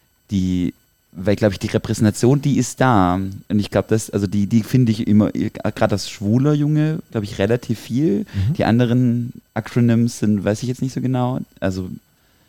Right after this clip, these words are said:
Speaker 1: ja, wie viele lesbische Repräsentationen oder gar Transrepräsentationen es gibt, das ist natürlich nur ein eigenes Thema.
Speaker 2: Ja, das ist, genau, das ist ja dann die große Frage, was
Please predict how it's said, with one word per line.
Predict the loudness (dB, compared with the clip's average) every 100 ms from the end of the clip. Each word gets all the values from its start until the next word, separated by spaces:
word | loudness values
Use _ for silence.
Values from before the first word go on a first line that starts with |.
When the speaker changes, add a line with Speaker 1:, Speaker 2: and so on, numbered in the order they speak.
| _ _ -6
Speaker 1:
ja, |
wie | -4
viele | -4 -2
lesbische | 2 2 2 0 0
Repräsentationen | -2 -2 -8 -6 -2 -2
oder | 0
gar | 0 -2
Transrepräsentationen | 0 -2 -2 -4 -2 -2 -2 -2 -2 -2 0
es | -2
gibt, | -4 -4 -4
das | -4
ist | -4
natürlich | -6 -6 -8 -6
nur | -6 -4
ein |
eigenes | -4 -2 -2 -4
Thema. | -4 0
Speaker 2:
Ja, | 2
das | 2
ist, | -2 -6 -4
genau, | 0 4 2
das | 2 -2
ist | 0
ja | 0
dann | 2 2
die | 0
große | -2 -4 -2 -4
Frage, | -4 0 2 2 2
was | 2 -2 -8 -18